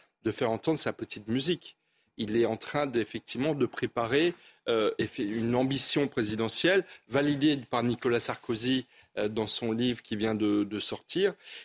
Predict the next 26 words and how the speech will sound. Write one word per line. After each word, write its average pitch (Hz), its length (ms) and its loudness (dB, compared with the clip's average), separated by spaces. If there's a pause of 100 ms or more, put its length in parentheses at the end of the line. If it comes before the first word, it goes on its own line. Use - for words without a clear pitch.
et - 120 0
que, 139 580 4
euh, 113 160 4
la 117 160 0
question - 560 0
que - 160 -4
pose 135 380 2
en 113 100 2
reflet, 135 500 0 (320)
euh, 107 60 -2
Gérald 110 320 0
Darmanin, 117 500 -2 (600)
euh, 110 160 -6
et 110 100 0
à 107 60 2
laquelle, 117 400 0
à 101 40 0
mon 104 200 -2
avis, 110 240 -2
Elisabeth 107 560 0 (200)
Borne 123 460 0
elle-même 120 360 2
ne 110 60 0
pourra - 280 -6
pas 110 100 -6
répondre, 120 460 -2